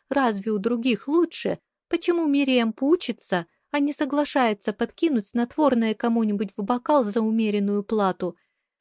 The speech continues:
Я очень люблю дочь, но мне больно, что она поступила подобным образом». Я вдруг вспомнила про электрический стул и похолодела. А вдруг девушек казнят?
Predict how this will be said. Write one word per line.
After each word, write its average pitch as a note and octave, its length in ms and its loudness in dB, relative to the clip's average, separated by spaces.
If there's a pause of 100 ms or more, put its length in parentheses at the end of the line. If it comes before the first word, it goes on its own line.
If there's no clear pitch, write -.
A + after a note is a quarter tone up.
(160)
Я C#4+ 200 0
очень A#3+ 440 2
люблю G#3 380 0
дочь, G#3 460 0
но C4 240 0
мне A#3+ 260 0
больно, G#3+ 540 2
что G3+ 240 -2
она G#3+ 200 0
поступила A#3 680 -2
подобным G#3 640 0
образом». G3+ 680 -2 (380)
Я B3+ 240 0
вдруг A#3+ 360 -4
вспомнила G#3 720 -2
про G#3 280 -2
электрический A3+ 800 -4
стул D#4 460 -4
и C4 140 -4
похолодела. A#3 960 -2 (500)
А G#3 100 -6
вдруг C4 460 -2
девушек C4+ 560 -4
казнят? A3 680 -4